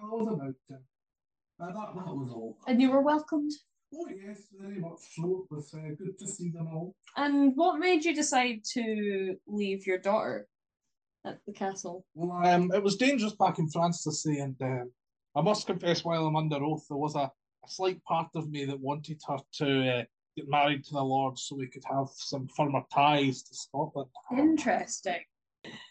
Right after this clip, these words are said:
Speaker 2: what is it that makes you think that the Lady Agnes killed your daughter?
Speaker 1: Oh, it's obvious, isn't it? Everybody was saying it, the gossip was everywhere.
Speaker 2: Ah, there's a big difference between gossip and fact, though.
Speaker 1: Didn't deny it.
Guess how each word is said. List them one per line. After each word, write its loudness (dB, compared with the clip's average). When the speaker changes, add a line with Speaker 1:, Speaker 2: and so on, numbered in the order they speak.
Speaker 2:
what 4
is -6
it -4
that -2
makes -2
you 0
think -4
that -2
the -6
Lady -4
Agnes -6
killed -4
your -2
daughter? -4
Speaker 1:
Oh, 0
it's -20
obvious, 2
isn't 0
it? -6
Everybody -2
was -10
saying -4
it, -10
the -2
gossip -6
was -4
everywhere. -8
Speaker 2:
Ah, 6
there's 8
a 4
big 2
difference 2
between 0
gossip 0
and -4
fact, 0
though. -2
Speaker 1:
Didn't -4
deny 6
it. 2